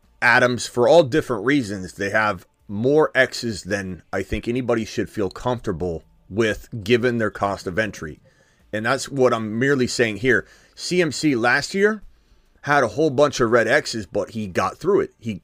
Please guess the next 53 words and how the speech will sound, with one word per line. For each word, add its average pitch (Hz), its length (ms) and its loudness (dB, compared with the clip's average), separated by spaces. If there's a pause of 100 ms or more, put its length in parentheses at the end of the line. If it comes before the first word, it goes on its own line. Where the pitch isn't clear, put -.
(100)
banged 95 260 -4
up. 107 220 0
He 95 80 -6
got 85 160 -6
his 82 100 -12
knee 98 280 -6
banged 95 280 -6
up 101 220 -2 (180)
a - 120 -8
couple 101 240 -2
times. 101 300 -4
There 131 140 2
is 131 120 -4
serious 139 440 -2
risk 110 340 -4
to 101 100 -8
C 107 180 -8
M 98 80 -8
C 101 180 -8
missing, 95 440 -8
like, 80 200 -12
two, 107 200 -8
three 95 240 -10
games, 80 360 -14 (320)
but 98 120 -4
he 87 60 -8
kept - 280 -4
coming 87 240 -8
back, 104 380 -4 (320)
kept - 220 -4
playing. 104 340 -4
It 104 100 -2
was, 123 220 -4
it 139 80 0
was, 156 280 0
it 156 80 -2
was 151 140 0
amazing. 143 360 6
He 131 100 -6
takes 160 260 2
care 170 160 2
of 131 80 0
his 101 120 -4
body 117 440 0 (320)
better 110 260 4
than 98 220 -2
really 101 260 -2
anybody 92 380 -4
in 87 80 -10
the 87 60 -8
National 90 340 -6
Football 101 340 -2
League. 85 200 -10